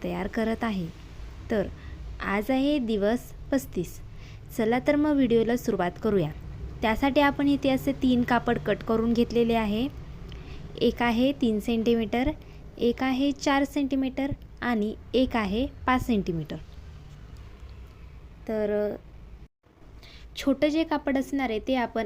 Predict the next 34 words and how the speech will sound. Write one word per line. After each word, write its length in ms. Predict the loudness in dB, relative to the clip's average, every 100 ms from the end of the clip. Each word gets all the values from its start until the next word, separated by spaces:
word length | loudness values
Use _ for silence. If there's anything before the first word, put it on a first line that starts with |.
| -4
अशा 220 | -6 -6
प्रकारे 440 | -2 -2 0 2 2
फोल्ड 360 | 2 4 4
करून 360 | 4 2 4 2 -2 -12 -8
त्याला 320 | -2 0 0 -2 -8 -18 -16
शिलाई 320 | 0 2 4 4
मारून 320 | 2 0 0
घेणार 260 | 0 0
आहे 240 | 0 -2 -4
सरळ 380 | -2 -2 0 -2 -4 -12 -20 -20 -20 -20 -20 -20 -20 -20 -14
अशा 180 | -10 -6
प्रकारे. 420 | -6 -6 -6 -6 -8 -12 -20 -20 -20 -10 -4
दुसरंही 380 | -2 2 2 4
कापड 340 | 2 2 0
आपण 240 | 0 -2
फोल्ड 300 | 0 2 2
करून 240 | 2 2 0
त्याचप्रमाणे 600 | 0 -4 -2 -2 0 -2
शिलाई 300 | 0 0 0
मारून 340 | 0 -2 -2 -2
घेणार 300 | -2 -2 -2
आहे. 260 | -4 -4 -6 -12 -20 -20 -20 -8
असे 200 | -4 0 2
तीनही 360 | 4 4 6 4
कापड 400 | 2 -2 0 2
आपण 340 | 2 0 -4 -4
व्यवस्थित 640 | 0 2 2 0 0 2 6
असं 200 | 6 4
फोल्ड 380 | 4 2 2 2
करून 340 | 2 4 2 -4 -12 -14 -12
शिलाई 340 | 0 2 4 4
मारून 380 | 2 2 4
घेणार 300 | 4 4 2
आहे. 300 | 0 -2 -2